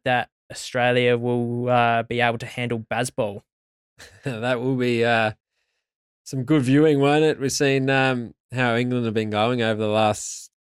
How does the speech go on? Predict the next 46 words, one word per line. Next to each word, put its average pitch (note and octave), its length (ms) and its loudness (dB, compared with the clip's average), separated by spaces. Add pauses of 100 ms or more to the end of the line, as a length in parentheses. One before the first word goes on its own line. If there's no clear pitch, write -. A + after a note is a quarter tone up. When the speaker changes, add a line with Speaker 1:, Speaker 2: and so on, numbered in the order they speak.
(140)
Speaker 2:
few G#2+ 220 -4
series, A2 460 -2
how A2 120 2
they G2+ 300 0
attack - 360 -2
the G2 100 -4
game A#2 420 -2
and G2+ 220 -2 (100)
just - 160 -4
play B2 200 2
with A2 160 -2
no G#2+ 200 2
fear. A#2+ 380 2
So A2+ 400 2 (640)
it'll C#3+ 100 2
be D3 120 6
a C3 60 4
test D#3 260 2
for D#3 120 0
Australia, D3+ 500 2
but D3 100 2
they D3+ 140 2
just C3 180 -6
gotta B2 200 0
hold, B2 400 0
hold B2 260 0
strong B2 380 0
and A2 260 -6
just - 260 -8
bowl. A#2+ 380 2 (1120)
I B2 60 -4
always C3+ 320 2
said B2 160 0
it, A2+ 500 -6
good C#3+ 160 2
balls C3 280 4
are A#2 40 -4
good A2 200 -2
balls, A2 360 2
and G#2+ 260 -4
if G#2+ 120 0
you're C#3 100 6
bowling C3 260 2
good A2+ 180 -4
balls A#2+ 400 2
and A2+ 240 -6